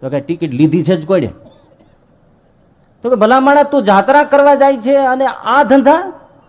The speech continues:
તો કે, "જો ભલા માણસ, આપણે જવું છે તો પાપ ધોવા જવું છે ને, એક વધારે ધોતા આવશું, લ્યો, બસ." હવે આવી ખોરી ટોપરા જેવી ભાવનાઓ, મૂળથી જ પાયો બગડેલો. અને તમે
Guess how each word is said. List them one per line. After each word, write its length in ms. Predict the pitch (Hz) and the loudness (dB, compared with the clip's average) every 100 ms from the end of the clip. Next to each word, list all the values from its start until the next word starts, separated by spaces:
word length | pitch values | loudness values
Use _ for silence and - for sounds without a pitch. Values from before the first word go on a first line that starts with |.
| _ | _
તો 100 | - | -4
કે, 120 | 226 240 | -2 2
"જો 120 | 247 | 2
ભલા 220 | 226 202 | 2 0
માણસ, 340 | 165 151 139 | 0 -2 -2
આપણે 320 | 151 185 226 208 | -4 -4 -4 -4
જવું 340 | 196 220 233 | -2 -2 -4
છે 200 | 196 220 | -4 -4
તો 120 | 220 | -6
પાપ 300 | - 208 220 | -4 -4 -4
ધોવા 320 | 143 185 233 | -2 2 2
જવું 280 | 220 254 247 | 2 2 2
છે 80 | 190 | 0
ને, 80 | 185 | 0
એક 180 | 233 233 | 0 2
વધારે 360 | 247 262 269 | 2 4 4
ધોતા 280 | 202 233 220 | 4 4 4
આવશું, 340 | 175 165 139 | 2 2 0
લ્યો, 200 | 156 208 - - | 2 0 0 0
બસ." 160 | 269 277 - - - _ _ _ _ _ _ _ _ _ _ _ _ _ | 0 0 -10 -20 -20 _ _ _ _ _ _ _ _ _ _ _ _ _
હવે 100 | 185 | -8
આવી 460 | - - 208 262 294 | -8 -2 0 0 -4
ખોરી 480 | - - 247 294 302 | -8 2 2 2 -2
ટોપરા 460 | 247 240 240 262 | 0 0 2 0
જેવી 280 | 233 233 220 | 0 -4 -4
ભાવનાઓ, 800 | 165 170 170 135 123 117 160 214 - _ _ _ _ | -2 0 0 -2 -2 -4 -6 -8 -16 _ _ _ _
મૂળથી 520 | 117 190 285 - 277 | 0 4 4 2 0
જ 120 | 233 - | 0 0
પાયો 320 | 247 262 233 | 2 4 2
બગડેલો. 580 | 196 180 156 131 131 - - _ _ _ _ _ _ _ _ _ _ | 0 0 0 0 -4 -8 -20 _ _ _ _ _ _ _ _ _ _
અને 120 | 196 226 | -4 0
તમે 400 | 240 262 254 | 0 2 0